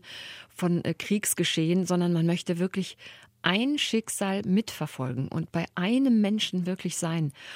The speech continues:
und dieses Schicksal auch in sein Herz lassen. Und ich glaube, das ist eine ganz wunderbare Mischung zwischen Tatsachen, die man auch im Internet recherchieren kann, dem, was eine Person wirklich erlebt hat und mir in seinem Tagebuch überlassen hat,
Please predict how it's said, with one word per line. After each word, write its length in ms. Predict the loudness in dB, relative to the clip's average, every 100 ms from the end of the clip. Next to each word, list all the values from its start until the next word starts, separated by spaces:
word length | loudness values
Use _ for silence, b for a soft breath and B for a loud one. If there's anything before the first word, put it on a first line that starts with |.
| B B
und 260 | -2 0
dieses 340 | 0 2 2 0
Schicksal 360 | 0 0 0
auch 140 | 0 0
in 120 | 0
sein 200 | 2 0
Herz 500 | 0 0 0 -6 -6
lassen. 480 | -4 -2 -4 -6 -8 B B B
Und 60 | -8
ich 140 | -4
glaube, 260 | -2 0 0
das 200 | -2 -4
ist 220 | -6 -4
eine 200 | -2 0
ganz 260 | 0 -2 -2
wunderbare 680 | 0 2 4 2 0 -2 0
Mischung 480 | 2 2 0 -2 -2
zwischen 480 | -2 -2 0 -2 -2 B B B -12
Tatsachen, 720 | -2 -2 0 -2 -2 -2 -4 -4 B B -2
die 80 |
man 140 | 0 0
auch 160 | -4
im 100 | -4
Internet 500 | -2 0 2 0 0
recherchieren 560 | -4 -2 -4 -2 -2 -2
kann, 280 | -2 -4 -6 _ B B B B
dem, 300 | 2 4 4
was 180 | 0 -2
eine 240 | 0 0
Person 540 | 2 0 2 2 2 2
wirklich 380 | 2 0 -4
erlebt 380 | -2 0 0 0
hat 160 | -4 0
und 220 | -2 2
mir 220 | 2 2
in 100 | 0
seinem 300 | 0 2 0
Tagebuch 520 | 2 0 2 2 0
überlassen 580 | 0 -2 -2 -2 0 0
hat, 200 | -2 -8